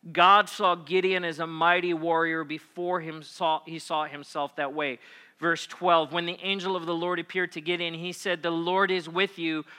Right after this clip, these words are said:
mighty warrior." First words out of his mouth. God has to remind Gideon who he is. God wants to remind you about who you are.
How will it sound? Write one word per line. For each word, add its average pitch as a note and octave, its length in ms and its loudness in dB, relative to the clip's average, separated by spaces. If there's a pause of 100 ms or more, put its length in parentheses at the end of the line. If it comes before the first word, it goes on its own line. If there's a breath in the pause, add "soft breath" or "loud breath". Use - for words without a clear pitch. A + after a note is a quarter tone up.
mighty F3 460 4
warrior." E3+ 480 2
First G#3+ 540 0
words F3+ 400 2
out F3 180 4
of F3 60 -4
his E3+ 180 -6
mouth. F3+ 300 0 (420 loud breath)
God G#3+ 260 10
has A3 280 4
to G#3+ 100 2
remind G3 600 6
Gideon F3+ 400 2
who G#3 420 -2
he F3 440 -2
is. - 520 -8 (2750)
God F#3 240 6
wants G3+ 240 0
to F#3+ 140 -2
remind F3+ 600 0
you E3 160 -4
about E3 320 0
who G3+ 280 -4
you E3+ 340 -6
are. C3+ 360 -4